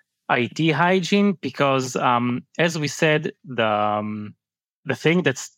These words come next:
you know, started it all, uh, and no-, not only now, but in twenty eighteen as well, it's the same vulnerable, um, servers and third-party software, which is obviously, you know, third-party software,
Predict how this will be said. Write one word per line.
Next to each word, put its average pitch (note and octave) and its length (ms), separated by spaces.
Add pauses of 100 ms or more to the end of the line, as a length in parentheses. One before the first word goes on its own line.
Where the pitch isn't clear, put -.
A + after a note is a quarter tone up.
(120)
you A#2+ 80
know, A2+ 120
started C#3+ 560
it A#2 120
all, A2+ 340
uh, G#2 560
and A2 400
no-, - 120
not D3 180
only D#3+ 200
now, C#3+ 280
but A2 180
in A#2 80
twenty C3 280
eighteen C3 260
as A#2 120
well, D#3 240 (320)
it's - 200
the C3 100
same D3+ 540 (140)
vulnerable, B2+ 840
um, A2 340
servers F#3 640 (100)
and A2+ 420
third-party A#2+ 460
software, G3 460
which E3+ 200
is D3+ 320
obviously, E3+ 380
you D3 60
know, C#3+ 160
third-party C3+ 360
software, B2+ 520